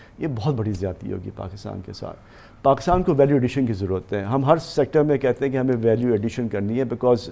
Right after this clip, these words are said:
अगर आप एक चीज़ को वैल्यू ऐड करते हैं, तो उसकी जो, प्रोडक्ट की जो कीमत है, वो तीन से चार गुना बढ़ जाती है, और ये बहुत बड़ा ज़खायर है पाकिस्तान के लिए। तो मैं तो हर फोरम में गवर्नमेंट को यही हमेशा से कहता हूँ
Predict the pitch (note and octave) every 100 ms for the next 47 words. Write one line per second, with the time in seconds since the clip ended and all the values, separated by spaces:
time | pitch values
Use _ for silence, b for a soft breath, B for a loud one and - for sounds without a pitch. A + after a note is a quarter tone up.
0 | B B B - A#2+ C#3+ C#3 D3 C#3 E3
1 | - - C#3 C3 D3+ D#3 C#3+ C3+ B2+ C#3+
2 | D#3+ D#3+ D3 - D#3 C#3 C3+ B2+ B2 B2
3 | C3 B2+ C#3 D#3+ C3+ C3 D3 D#3+ E3 D3
4 | D3 D3 F3 F#3 F3 D3+ D3 B2 A#2 G2+
5 | F#2 F2+ F#2 - G#2 G2 - b b b
6 | b - D3 D#3+ B2 C3+ E3+ D#3+ D3+ A#2+
7 | G#2 A2 A2 G#2 G2+ A2 A#2 G#2 G#2 A2
8 | A2+ G2+ B2+ B2 C3+ D#3 F3 C#3 F3 -
9 | D3+ C#3 E3 D3 C#3+ A#2 B2 C3+ C3+ C3+
10 | C3+ D3 B2+ B2+ B2 A#2+ A#2 G#2+ A2+ A2